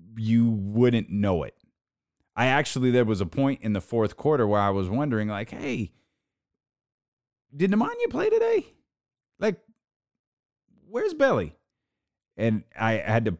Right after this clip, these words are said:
pull up the box score to see, "Oh, yeah, he's played nineteen freaking minutes." Okay. Got a couple of rebounds. I mean, he, he,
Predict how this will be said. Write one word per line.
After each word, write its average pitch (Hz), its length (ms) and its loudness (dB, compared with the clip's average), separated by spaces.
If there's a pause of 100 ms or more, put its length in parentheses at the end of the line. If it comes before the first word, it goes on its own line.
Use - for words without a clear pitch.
(160)
pull 143 160 2
up 101 120 0
the 107 100 0
box 120 260 -2
score 165 260 -4
to 127 60 -4
see, - 220 -6
"Oh, - 160 -4
yeah, 202 240 -2
he's 202 240 -2 (240)
played 190 260 -2
nineteen 139 600 0
freaking 233 280 0
minutes." 262 440 -2 (380)
Okay. 226 420 -2 (1900)
Got - 140 0
a - 60 2
couple 180 260 4
of 147 80 6
rebounds. 143 300 4
I - 40 2
mean, 170 200 2
he, 190 260 0
he, 185 220 -2